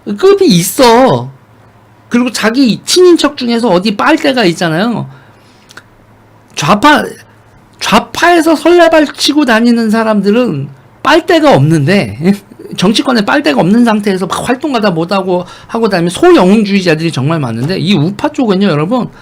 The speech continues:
뭐 재벌집 분도 계시고, 그러니까, 그러니까 일반 시-, 시청자나 일반 대중이 아니라 진짜 빨대가 있는 거야.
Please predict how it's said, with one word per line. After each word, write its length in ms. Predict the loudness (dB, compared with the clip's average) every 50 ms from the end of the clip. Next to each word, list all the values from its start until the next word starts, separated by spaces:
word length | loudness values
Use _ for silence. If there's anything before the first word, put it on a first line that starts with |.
| -20 -20 -20 -20 -20 -20 -20 _ _ _ _ _ _ _ _ -4
뭐 120 | -2 -2
재벌집 640 | -2 -2 -2 2 2 2 2 2 0 -2 -4 -4 -6 -10 _ -12 -10 -8 -8 -6
분도 260 | -4 -2 -2 -2 -2 -4
계시고, 480 | -4 -4 -4 -6 -6 -6 -6 -6 -8 -10 -6 -4 -4 -4 -4 -8 -18 -20 -20 -20 -20 -20 -20 -20 -20 -20 _ -20 -20 -20 -20 _ _
그러니까, 580 | -14 -14 -14 -6 -2 0 0 0 -2 -4 -6 -10 -14 -20 -20 _ _ _ _ _ _ _ _
그러니까 220 | -10 -6 -2 2 4 4
일반 320 | 6 6 6 6 6 4 4
시-, 320 | 2 0 -6 -10 -12 -14 -12
시청자나 580 | -12 -10 -8 -2 0 2 2 2 2 2 2
일반 260 | 2 2 4 4 2
대중이 320 | 2 2 2 0 0 0 0
아니라 160 | 0 0 0
진짜 300 | 0 2 2 4 4 2
빨대가 320 | 2 2 0 0 2 0 2
있는 300 | 2 4 4 4 6 6
거야. 640 | 6 4 4 2 0 0 0 0 -2 -2 -6 -8